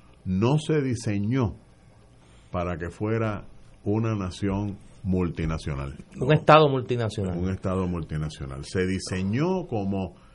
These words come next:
Speaker 1: e pluribus
Speaker 3: Uno.
Speaker 1: unum.
Speaker 3: De muchos unos.
Speaker 2: De muchos
Speaker 1: Unum.
Speaker 2: unos.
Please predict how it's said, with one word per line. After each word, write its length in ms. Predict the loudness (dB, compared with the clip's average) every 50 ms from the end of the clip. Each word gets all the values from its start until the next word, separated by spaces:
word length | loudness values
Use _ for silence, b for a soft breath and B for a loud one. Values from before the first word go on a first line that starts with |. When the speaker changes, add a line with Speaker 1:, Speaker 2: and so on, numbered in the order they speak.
| b b b
Speaker 1:
e 120 | -4 -2 -2
pluribus 680 | 2 2 6 6 8 6 6 4 4 2 0 0 -4 -12 -20 -20 -20 -20 -20 -8 -2
Speaker 3:
Uno. 240 | 4 6 8 10 10
Speaker 1:
unum. 640 | 10 10 10 10 8 8 8 8 8 10 10 10 10
Speaker 3:
De 100 | 8 8
muchos 380 | 8 8 6 8 6 6 6
unos. 300 | 6 6 4 2 0 -2
Speaker 2:
De 140 | 2 4 6
muchos 300 | 8 10 10 10 10 10
Speaker 1:
Unum. 260 | 10 8 8 6 6 4
Speaker 2:
unos. 140 | 2 0